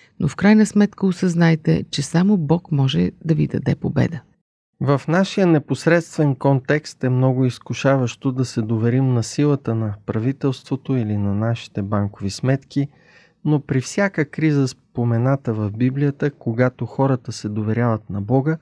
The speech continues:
Speaker 2: Той зачита тяхното доверие и се грижи за тях.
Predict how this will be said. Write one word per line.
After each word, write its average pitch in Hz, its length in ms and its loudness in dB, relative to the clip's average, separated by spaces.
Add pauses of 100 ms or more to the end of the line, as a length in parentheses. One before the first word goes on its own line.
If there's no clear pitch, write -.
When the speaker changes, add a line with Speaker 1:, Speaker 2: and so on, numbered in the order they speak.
(460)
Speaker 2:
Той 160 200 4
зачита 143 540 -2
тяхното 127 640 -2
доверие 120 560 -2 (120)
и 120 100 -8
се - 160 -10
грижи 110 380 -2
за 110 160 -4
тях. - 460 -10